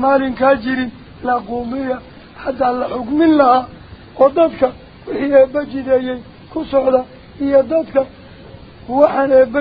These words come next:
jidayn jidaystay. Warkooda haddaa la dhammayn. La quumiya. Waa la garnaqi lahaa. Baynahum dhexdooda. Wa inna waalimiin. Gooray u noqotaba. Dulmi falowyaalka.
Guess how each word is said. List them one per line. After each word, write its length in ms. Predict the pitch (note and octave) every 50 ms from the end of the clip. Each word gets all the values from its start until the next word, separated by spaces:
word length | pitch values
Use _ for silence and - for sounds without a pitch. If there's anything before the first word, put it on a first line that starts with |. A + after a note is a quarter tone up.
| C#4+ A3
jidayn 340 | A#3+ C4 B3+ C4+ C#4 C#4 C4+ B3 G3+ F#3+
jidaystay. 640 | C4+ D4 C#4+ C#4+ C#4 C4+ A#3 - - C4 C4 C4 C4 - - - - - - - - - - - - - - -
Warkooda 380 | C#4 C4 - C4+ C4 B3 C4 B3
haddaa 220 | C4 B3+ G3+ C4 B3+
la 100 | B3 B3 B3
dhammayn. 280 | B3+ B3 C#4+ C#4+ C#4 B3 - - - - - - - -
La 80 | C4+ B3+ A#3 G3+
quumiya. 380 | B3+ B3+ B3+ C#4 C#4+ C4+ C4 C4 - - - - - -
Waa 120 | - B3 C4
la 140 | C4 C4 B3+ G#3+
garnaqi 400 | C#4 C4+ C4+ C4 C4 A3+ A3+ C4 B3+
lahaa. 180 | B3+ B3 A#3+ A#3+ - - - - - -
Baynahum 420 | D4+ D#4+ E4+ D#4+ D4+ C#4 C4+ C4+ D4
dhexdooda. 420 | D4+ C#4+ C#4+ C4+ C4 B3+ C4 C#4 D#4 - - - - - - - - - - - - - - - -
Wa 60 | - C4+ - C4+
inna 200 | B3 B3 B3+ B3 B3 A#3+
waalimiin. 640 | A#3+ A#3 A#3+ A#3+ A#3+ B3 B3 A#3+ A#3+ C4 C#4 C#4 C4 A#3 - - - - - - - - - - - - - - - - - - - - - - - - - -
Gooray 360 | A#3+ C4 C4+ C4+ C4 B3+ C#4+
u 100 | C#4 C#4
noqotaba. 560 | C4 C4 C4 G#3+ A3+ B3+ B3+ C4+ C#4 C4 B3 B3 - - - - -
Dulmi 260 | D4+ D4+ C#4 C#4 C#4+ A#3+ F#3+
falowyaalka. 560 | B3 C4 C4 C4 B3+ C4 C4+ C4+ C4+ - B3+